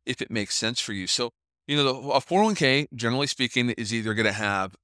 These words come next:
uh, pre-tax dollars or Roth dollars. Roth dollars are post-tax dollars, meaning you pay taxes on 'em and the earnings can grow tax-free. And pre-tax dollars are money that's in a four oh one K that,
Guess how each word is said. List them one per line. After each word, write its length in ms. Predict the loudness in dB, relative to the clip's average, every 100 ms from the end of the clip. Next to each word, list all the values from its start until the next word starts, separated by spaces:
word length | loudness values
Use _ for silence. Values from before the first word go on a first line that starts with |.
| -4
uh, 140 | -4
pre-tax 560 | -2 -4 0 0 0 0
dollars 480 | -2 -2 -8 -10 -12 _ -6
or 240 | -2 2
Roth 260 | 2 0 -2
dollars. 500 | -6 -6 -8 -10 -12 _ _ _ _ _ _ _ _ 0
Roth 300 | 4 4 4
dollars 400 | 4 4 2 0
are 140 | -4
post-tax 500 | -4 -4 0 -2 0
dollars, 320 | 0 0 -2
meaning 220 | -4 -6
you 80 | -8
pay 240 | -8 -6 -6
taxes 480 | -6 -8 -8 -6
on 160 | -2 -2
'em 120 | -2 -4
and 180 | -4
the 100 | -4 -4
earnings 320 | -4 -4 -4
can 180 | -8 -12
grow 160 | -12 -10
tax-free. 560 | -10 -8 -6 -4 -4 -6 _ _ _
And 220 | 0 0
pre-tax 480 | 0 -2 2 2 4
dollars 460 | 4 4 2 -2 -2
are 100 | -2
money 240 | 0 0
that's 240 | -2 -4 -6
in 60 |
a 60 | -8
four 200 | -6 -6
oh 60 |
one 120 | -6 -6
K 280 | -2 -2
that, 240 | -2 -4